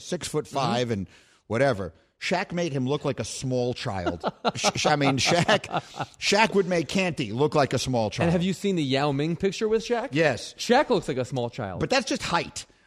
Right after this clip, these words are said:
Speaker 1: Like, th-, it's
Speaker 2: Sure.
Speaker 1: one thing to be, Shaq takes up more space. There's more <laughs> surface area involved. And Shaquille O'Neal, I've never stood next to Yao Ming, so I can't speak to that directly.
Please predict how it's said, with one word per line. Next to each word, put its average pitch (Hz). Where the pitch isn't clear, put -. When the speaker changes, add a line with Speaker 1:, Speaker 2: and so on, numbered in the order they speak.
Speaker 1:
Like, 165
th-, 180
it's 202
Speaker 2:
Sure. 208
Speaker 1:
one 311
thing 247
to 196
be, 185
Shaq 240
takes -
up 202
more 202
space. -
There's 180
more 294
<laughs> -
surface -
area 147
involved. 143
And 160
Shaquille 220
O'Neal, 196
I've 170
never 262
stood 214
next 156
to 160
Yao 139
Ming, 131
so 143
I 131
can't -
speak 175
to 135
that 143
directly. 127